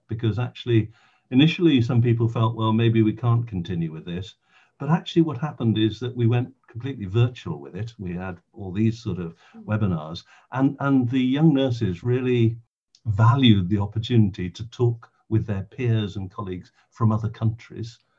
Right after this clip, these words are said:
Speaker 1: and from around the world. There's a sense of solidarity. I'm sure anyone who has been working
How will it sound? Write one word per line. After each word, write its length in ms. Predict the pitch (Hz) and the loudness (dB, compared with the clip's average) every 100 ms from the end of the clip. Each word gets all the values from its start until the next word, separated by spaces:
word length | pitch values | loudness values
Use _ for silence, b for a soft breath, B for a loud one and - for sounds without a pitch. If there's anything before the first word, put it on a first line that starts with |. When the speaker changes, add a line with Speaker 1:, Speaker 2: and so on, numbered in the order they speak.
| b | b
Speaker 1:
and 100 | 104 | -14
from 140 | 95 104 | -8 -4
around 240 | 98 95 | -2 -4
the 120 | 95 101 | -4 -4
world. 200 | 95 95 | -6 -2
There's 160 | 113 | -2
a 60 | 135 | -2
sense 320 | 131 135 - | -6 -8 -8
of 80 | 110 | -6
solidarity. 720 | 117 104 101 95 95 87 85 b b b | -4 -4 -4 -6 -8 -10 -12 b b b
I'm 140 | 110 | 0
sure 300 | 117 139 127 | 0 -2 0
anyone 360 | 123 123 104 90 | 2 4 4 0
who 140 | 95 | -4
has 140 | 95 - | -6 -8
been 200 | 101 95 | -8 -6
working 520 | 98 95 92 90 | -6 -6 -6 -8